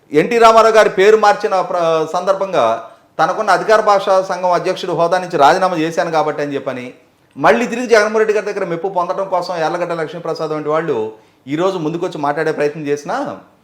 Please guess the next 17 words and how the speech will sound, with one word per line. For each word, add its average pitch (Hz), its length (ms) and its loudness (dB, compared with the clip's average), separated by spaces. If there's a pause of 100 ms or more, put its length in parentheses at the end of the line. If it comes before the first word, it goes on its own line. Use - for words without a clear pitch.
(280)
ఇవాళ 143 180 4
వాస్తవ 139 360 6
పరిస్థితి 185 320 -2
ఏంటనేది 160 640 -4 (400)
తెలుగుదేశం 185 480 0
శ్రేణులకి 165 380 -2
తెలుసు. 165 480 -6
ఇక్కడ 185 160 -4
గుర్తుంచుకోవాల్సింది 208 800 0
ఏంటి 175 180 -6
అంటే 190 520 -6 (760)
తెలుగుదేశం 214 600 2
శ్రేణులు 180 680 -2 (580)
లిటరల్గా 156 520 2
కట్టప్ప 190 400 -2
లాంటి 165 220 -2
వాళ్ళు. 98 220 -4